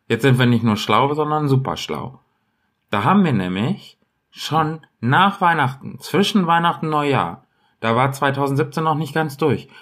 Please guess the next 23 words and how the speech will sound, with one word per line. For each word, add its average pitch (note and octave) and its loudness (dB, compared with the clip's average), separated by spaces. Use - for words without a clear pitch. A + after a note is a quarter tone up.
da A2 0
haben E3+ 4
wir, A2 0
wie A3 4
so G#3 4
Sparfüchse, E3+ 0
sind C3+ 0
wir D3 4
durch C3+ 2
die, B2 0
äh, A2+ 0
Geschäfte C3+ 0
ge-, G2 2
getigert G2+ 0
und C3 0
haben C#3+ 4
da B2+ 4
schon G#2+ 0
die G#2 0
Rabattangebote G2+ -2
haben G2+ 0
wir G2+ -2
gekauft. G2 -4